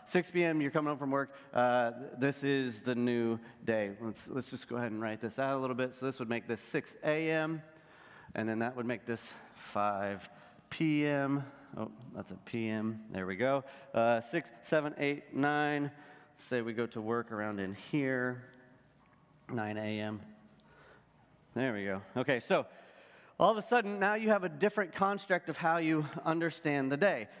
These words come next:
Uh, what's interesting about this whole thing is, is this little shift, make, at least to me, makes a big difference. So part of the way, that the reason they do this is because that's how the first day is in Genesis one.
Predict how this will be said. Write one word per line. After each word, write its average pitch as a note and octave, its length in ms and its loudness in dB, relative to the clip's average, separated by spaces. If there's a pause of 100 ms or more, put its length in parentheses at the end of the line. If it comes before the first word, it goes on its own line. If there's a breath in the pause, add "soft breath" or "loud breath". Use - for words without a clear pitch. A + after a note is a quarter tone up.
(100)
Uh, D3 300 4
what's F3 360 2
interesting A3+ 540 2
about D#3+ 240 4
this D#3 160 -4
whole D#3+ 140 2
thing D#3 260 2
is, D3+ 160 2 (100)
is C#3 200 2
this D#3 180 2
little F3+ 220 2
shift, A#3 460 0
make, F3+ 240 2 (100)
at D#3+ 60 -2
least G3+ 260 2
to F3+ 40 2
me, F#3+ 140 4
makes D#3+ 220 0
a - 20 -6
big D3 160 -2
difference. D3+ 320 -2 (160 loud breath)
So E3 140 2
part A3+ 240 4
of C4+ 40 -2
the A#3 120 4
way, G3 220 4
that E3+ 200 -4
the E3 60 4
reason F3 260 4
they D#3+ 80 4
do E3 160 4
this D#3 160 4
is D#3 160 0
because D#3+ 280 2
that's D#3+ 260 2
how D3+ 320 4 (180)
the C#3 80 2
first D3+ 320 0
day C#3+ 220 2
is C3 440 2
in C3 280 0
Genesis C3+ 360 -2
one. D#3 280 2